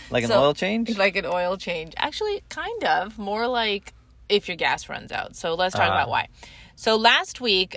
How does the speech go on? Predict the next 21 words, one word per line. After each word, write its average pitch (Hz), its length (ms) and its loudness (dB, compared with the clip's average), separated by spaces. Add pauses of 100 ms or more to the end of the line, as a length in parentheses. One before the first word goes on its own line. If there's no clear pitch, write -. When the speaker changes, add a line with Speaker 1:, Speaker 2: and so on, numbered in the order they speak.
Speaker 2:
um, 165 420 0
in 202 160 -2
the 202 160 -2
office, 160 460 0
I 160 60 -2
was 151 120 -8
talking 160 360 -6
to 170 100 -12
one 160 180 -10
of 156 140 -8
our 180 100 -2
moms, 165 600 -6
and 156 260 -10
we 165 140 -12
were 160 140 -8
having 156 240 -6
Speaker 1:
Not 113 120 2
Speaker 2:
a - 60 -4
Speaker 1:
our 92 160 -2
moms, 90 400 -14
like, - 240 -20